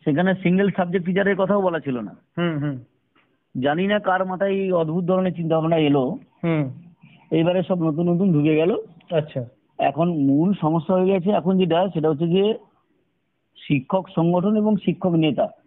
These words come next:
Speaker 2: হুম, হুম।
Speaker 1: যারা এই বিষয়গুলো বোঝেন ভালো আর কি, বা এই বিষয়ে কাজ করার অভিজ্ঞতা যাদের আছে,
Speaker 2: হুম, হুম।
Speaker 1: তাদের সঙ্গে শিক্ষা দপ্তরে একটা দূরত্ব তৈরি হয়ে যাওয়ার কারণে এই ধরনের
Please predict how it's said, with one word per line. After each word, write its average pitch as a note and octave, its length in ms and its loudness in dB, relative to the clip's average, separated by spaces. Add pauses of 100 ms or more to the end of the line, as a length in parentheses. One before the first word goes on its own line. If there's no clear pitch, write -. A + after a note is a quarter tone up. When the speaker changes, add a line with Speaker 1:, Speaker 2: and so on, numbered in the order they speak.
(120)
Speaker 2:
হুম, E3 220 0 (100)
হুম। C#3 180 -2 (1000)
Speaker 1:
যারা D3+ 280 2 (100)
এই E3 160 2
বিষয়গুলো E3+ 440 2
বোঝেন C#3 420 2
ভালো G#2 220 -2
আর G2+ 60 -6
কি, F#2+ 140 -8
বা C#3 240 0
এই C#3+ 320 -6 (100)
বিষয়ে D3 440 0
কাজ C3+ 320 -2
করার D#3 200 0
অভিজ্ঞতা C#3+ 440 0
যাদের A#2 260 -2
আছে, A2+ 220 -4
Speaker 2:
হুম, E3 460 -4
হুম। C3+ 300 -4 (400)
Speaker 1:
তাদের D#3 300 0 (100)
সঙ্গে A#3+ 520 2 (1000)
শিক্ষা E3+ 360 0
দপ্তরে E3+ 440 0
একটা G3+ 240 0
দূরত্ব D#3+ 440 0
তৈরি F3 300 2
হয়ে F#3 120 2
যাওয়ার G3 180 0
কারণে F#3 360 -2
এই G3+ 80 2
ধরনের F3+ 300 2